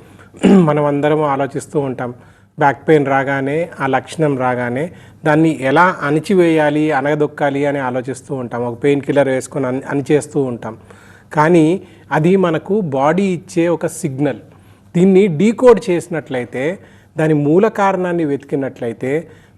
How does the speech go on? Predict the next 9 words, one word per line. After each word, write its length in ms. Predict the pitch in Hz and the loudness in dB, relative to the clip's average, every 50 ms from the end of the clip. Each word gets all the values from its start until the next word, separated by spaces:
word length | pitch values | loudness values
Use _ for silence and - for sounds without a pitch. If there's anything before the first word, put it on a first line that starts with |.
| _ - | _ -4
మనకు 320 | 156 147 143 139 - 160 139 | -2 -2 -2 -2 -2 -4 -4
పెద్ద 320 | - 147 131 120 147 123 | -2 -2 -2 0 0 2
పెద్ద 160 | 160 151 143 160 | 2 2 2 2
ఆపరేషన్లు 720 | 156 147 139 143 139 - 160 165 156 - 185 165 160 165 | 2 2 2 -2 -2 -2 -4 -4 -2 -2 -4 -2 0 0
అవసరం 420 | 156 156 147 - 170 165 165 160 | 0 -2 -2 -2 -2 -2 -2 -2
లేదు, 280 | 160 165 160 156 185 180 | -2 -2 -2 -2 -2 -4
సర్-, 340 | - - 170 139 131 160 - - | -2 -4 -4 -4 -6 -8 -14 -8
స్పైనల్ 340 | - 147 143 143 151 151 139 | -4 -2 0 0 0 -2 -2
సర్జరీలు 580 | - 156 147 139 127 151 156 165 160 156 160 | -2 -4 -4 -2 0 0 2 2 2 2 2